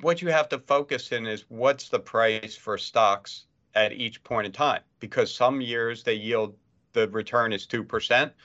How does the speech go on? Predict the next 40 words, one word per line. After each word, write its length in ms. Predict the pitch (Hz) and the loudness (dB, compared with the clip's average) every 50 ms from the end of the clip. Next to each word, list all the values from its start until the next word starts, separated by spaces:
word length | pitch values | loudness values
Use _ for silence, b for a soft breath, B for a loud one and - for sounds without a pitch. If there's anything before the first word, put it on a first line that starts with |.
| b b b | b b b
sometimes 520 | b - 120 113 110 - 120 117 110 107 104 | b -2 -2 -2 0 0 0 0 0 0 -6
it's 160 | 101 - - | -12 -14 -14
twenty 320 | - - 110 107 104 101 | -12 -4 -4 -2 -2 -4
percent, 480 | - - 127 117 107 - 139 143 143 135 | -6 -6 -6 -6 -2 0 0 0 -2 -4
sometimes 500 | - - 113 113 110 - 117 120 120 110 | -6 -6 -6 -6 -6 -6 -6 -6 -6 -6
it's 160 | 113 110 - | -10 -14 -10
minus 440 | 107 104 113 139 156 147 101 - - | -4 -2 -2 -2 -2 -4 -6 -10 -10
twenty 280 | - - 110 98 90 | -6 -4 -4 -4 -4
percent. 460 | 85 _ - - - - - 90 78 - _ b b b b b b b b b b _ _ _ | -6 _ -14 -12 -8 -4 -4 -4 -4 -6 _ b b b b b b b b b b _ _ _
And 180 | - 131 131 127 | 2 2 4 4
a 40 | 123 | 2
lot 300 | 123 123 127 135 147 156 | 0 0 -2 -4 -4 -6
of 100 | 143 123 | -4 -2
that 280 | 143 143 147 151 143 | 0 2 2 0 0
has 240 | 135 139 135 131 - - | -2 -4 -4 -4 -4 -8
to 60 | 120 | -14
do 360 | 104 - 127 127 123 117 113 | -12 -8 -6 -6 -6 -6 -6
with 220 | 110 113 110 - | -4 -4 -4 -4
the 80 | - 113 | -6 -10
price. 560 | 101 - - - 170 143 - - - - - _ _ _ b b b b b b b b | -8 -4 -4 0 0 0 -2 -2 -8 -20 -20 _ _ _ b b b b b b b b
And 240 | 131 127 131 131 139 | 2 4 4 2 0
it's 180 | 139 131 - - | -2 -6 -4 -4
not 300 | 156 151 160 151 151 - | -2 0 0 0 -2 -2
the 100 | 143 131 | -4 -4
price. 500 | - - - 127 123 117 98 95 98 - | -4 -4 0 2 2 4 2 0 -4 -8
It's 160 | 117 110 - | -14 -8 -2
not 200 | 139 135 131 123 | 0 0 2 4
whether 200 | 127 123 117 120 | 2 2 2 0
the 300 | 113 110 110 107 107 - | -4 -2 -2 -2 0 0
S 160 | 120 120 - | -2 -2 -4
and 100 | 110 98 | -8 -14
P 160 | - 113 113 | -8 -6 -6
is 100 | 110 104 | -4 -4
at 120 | 104 92 - | -4 -6 -6
forty-one 520 | - - 117 110 104 107 101 107 104 101 | -6 -2 0 0 0 0 0 -2 -2 -2
hundred 420 | 95 110 110 113 107 104 107 101 95 | 2 2 2 2 2 0 0 0 0
or 80 | 87 | -2
forty 320 | - - 127 117 110 104 95 | -2 2 2 2 2 2 -2
fifty 580 | - - 120 113 110 - - 107 101 101 101 | 0 2 2 2 2 2 0 0 0 2 2
or 220 | 98 95 92 90 | 2 0 0 -2